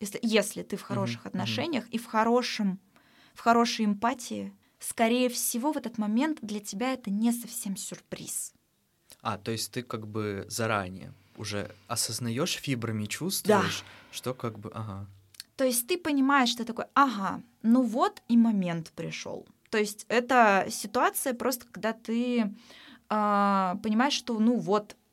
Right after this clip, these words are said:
Speaker 1: щелк. То есть, да, если до этого это витало в воздухе, это было какими-то предпосылками,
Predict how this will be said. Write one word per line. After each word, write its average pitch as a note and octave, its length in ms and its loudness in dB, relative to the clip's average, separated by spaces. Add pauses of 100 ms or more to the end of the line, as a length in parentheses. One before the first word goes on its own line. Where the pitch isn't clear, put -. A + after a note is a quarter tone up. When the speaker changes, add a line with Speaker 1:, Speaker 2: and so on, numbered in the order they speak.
Speaker 1:
щелк. - 600 0
То F3+ 100 -6
есть, - 260 -8
да, A3+ 160 4
если G#3+ 300 0
до A#3+ 180 6
этого A3+ 220 0
это F#3 180 -2
витало G3+ 420 2
в E3+ 100 -6
воздухе, C4 560 0
это G3+ 140 -6
было G#3 260 0
какими-то G3+ 520 -4
предпосылками, A#3 1120 0